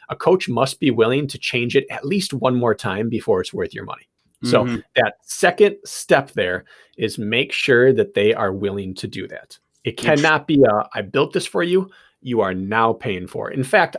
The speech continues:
Speaker 1: I would, I, <sighs> I shouldn't mandate this, but with my athletes, I do not accept payment until they've seen the final product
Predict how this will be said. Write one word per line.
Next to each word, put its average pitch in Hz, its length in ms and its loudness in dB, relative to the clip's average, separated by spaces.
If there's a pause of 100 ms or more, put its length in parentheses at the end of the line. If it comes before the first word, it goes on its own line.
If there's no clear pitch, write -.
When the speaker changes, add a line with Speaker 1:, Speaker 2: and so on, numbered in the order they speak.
Speaker 1:
I 143 120 4
would, 131 280 6 (400)
I, 147 220 0 (140)
<sighs> - 600 -14
I 113 100 -2
shouldn't 131 380 -2
mandate 110 540 -2
this, - 200 -8
but 127 180 2
with 123 160 -2
my 139 260 2
athletes, 104 560 -2
I 123 120 2
do 143 260 0
not 160 160 0
accept - 340 -2
payment 139 460 0
until 120 320 2
they've 104 220 4
seen 131 500 0
the 123 200 -2
final 117 440 -2
product 120 480 -2